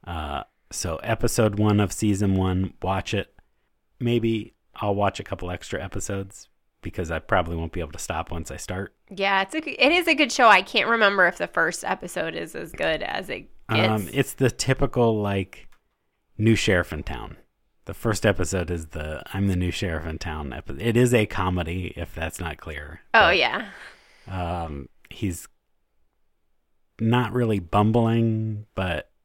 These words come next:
Speaker 2: We'll save our information
Speaker 1: Yeah.
Speaker 2: for next week.
Speaker 1: Uh, so Quick Draw on Hulu,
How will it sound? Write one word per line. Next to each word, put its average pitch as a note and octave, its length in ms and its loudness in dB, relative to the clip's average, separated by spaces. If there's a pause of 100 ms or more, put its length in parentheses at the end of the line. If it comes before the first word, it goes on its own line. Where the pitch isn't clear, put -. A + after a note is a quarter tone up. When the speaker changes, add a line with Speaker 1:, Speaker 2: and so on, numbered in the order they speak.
(500)
Speaker 2:
We'll A#3+ 140 0
save A3+ 280 4
our G#3 180 6
information G3 540 -4
Speaker 1:
Yeah. E3 180 0
Speaker 2:
for - 60 -6
next - 260 -12
week. - 180 -12
Speaker 1:
Uh, F2+ 440 -6 (180)
so G2 360 2
Quick - 400 -2
Draw G#2 540 4 (420)
on G#2 220 2
Hulu, F2+ 560 -2